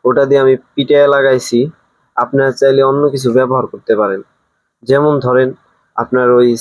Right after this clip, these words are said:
সিটে যে পিন গান মারে, পিন গান বা ঘাম, ঘাম দেওয়া লাগানো হচ্ছে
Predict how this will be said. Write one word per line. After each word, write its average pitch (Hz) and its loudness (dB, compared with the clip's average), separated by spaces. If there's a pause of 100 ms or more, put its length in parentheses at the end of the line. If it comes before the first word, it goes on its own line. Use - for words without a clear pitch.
সিটে 139 -2 (100)
যে 131 0 (120)
পিন 143 0
গান 135 0
মারে, 127 0 (340)
পিন 131 -2 (100)
গান 123 0 (760)
বা 120 0 (760)
ঘাম, 123 -2 (680)
ঘাম 120 -4
দেওয়া 151 2 (540)
লাগানো 147 0
হচ্ছে - -4